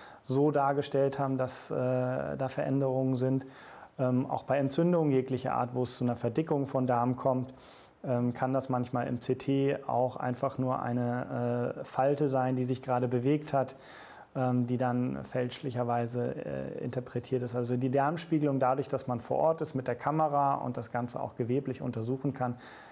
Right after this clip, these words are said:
ähm, bietet eben Diagnostik und auch, ähm, Therapie in einem und ist damit einfach, ähm, den anderen, äh,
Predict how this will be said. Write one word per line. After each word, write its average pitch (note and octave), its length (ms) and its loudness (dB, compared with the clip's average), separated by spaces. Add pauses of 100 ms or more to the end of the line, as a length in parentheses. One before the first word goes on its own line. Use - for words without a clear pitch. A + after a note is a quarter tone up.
(240)
ähm, A#2+ 240 0
bietet C#3 300 2
eben B2+ 320 2
Diagnostik B2+ 760 0
und B2 320 -2
auch, - 300 -2
ähm, A#2 260 -2
Therapie B2+ 640 2 (400)
in C#3+ 140 0
einem C#3+ 640 0 (720)
und C3+ 140 -4
ist - 240 -4
damit B2 400 2
einfach, B2 500 -2
ähm, A#2 800 -2
den B2 120 0
anderen, B2 280 0
äh, A#2+ 600 -2